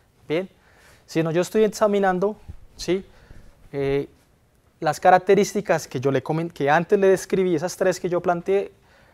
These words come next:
las voy a examinar, ¿sí? Siguiendo diferentes modelos. Entonces hay un montón de... Estos se llaman índices de validación is-, interna, de clustering, entonces hay unos muy conocidos,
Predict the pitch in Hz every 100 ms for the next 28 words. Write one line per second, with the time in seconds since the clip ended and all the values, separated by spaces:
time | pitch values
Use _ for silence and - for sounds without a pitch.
0 | _ - 139 139 160 180 - 185 185 185
1 | 151 165 _ _ - 175 185 - 185 160
2 | 170 180 170 131 127 123 147 160 196 143
3 | 110 117 110 131 143 156 160 165 160 156
4 | 160 151 151 151 139 113 _ _ _ _
5 | _ _ _ - - - 185 175 165 175
6 | 185 185 - 151 143 127 127 131 151 160
7 | - 170 175 156 147 180 180 120 151 147
8 | 170 185 202 175 147 151 156 160 165 160
9 | 156 123 131 156 208